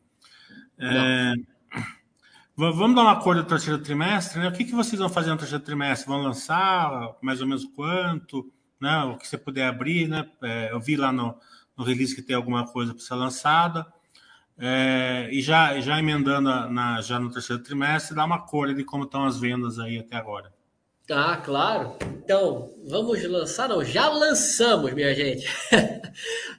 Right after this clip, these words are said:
Speaker 2: O Unique Green, segunda fase, como o João já comentou, ele está lançado, tá? Ele já tá com vendas sendo executadas. Devemos soltar o comunicado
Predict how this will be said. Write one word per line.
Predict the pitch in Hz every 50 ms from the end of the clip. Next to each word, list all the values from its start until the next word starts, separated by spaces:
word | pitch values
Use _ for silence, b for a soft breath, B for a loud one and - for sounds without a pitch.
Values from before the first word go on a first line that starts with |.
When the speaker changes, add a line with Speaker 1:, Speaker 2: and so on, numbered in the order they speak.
| B
Speaker 2:
O | - 247 262 254 247
Unique | 247 247 254 233 277 285 - 269 226
Green, | 175 180 226 277 294 269
segunda | - 247 226 226 247 226 214 202
fase, | - 233 240 240 214 220
como | 220 240 240 226 226
o | 202
João | 185 190 208 226 240 226 196
já | 196 240 262
comentou, | 254 247 233 220 208 185 - 214 226 254 220 -
ele | - 214 226 220 220 226 214
está | - - - - - _ - 214 214 226 220
lançado, | 208 202 208 202 196 - - - 165 147 143 147 151 156 165 156
tá? | - - 156 156 165 165 156
Ele | 151 151 143
já | 143 175 185 175
tá | - - 175 170
com | - - 190 175 143
vendas | 127 123 123 160 190 233 262 240 202 160 -
sendo | - - 147 143 143
executadas. | 139 139 165 - - - - - 190 196 208 214 220 214 220 - B B B B B B B
Devemos | 147 143 180 202 202 180 220 214 214 -
soltar | - 214 - - 196 190 180
o | 180
comunicado | - 196 190 196 202 190 185 190 - - 202 214 233 226 202 190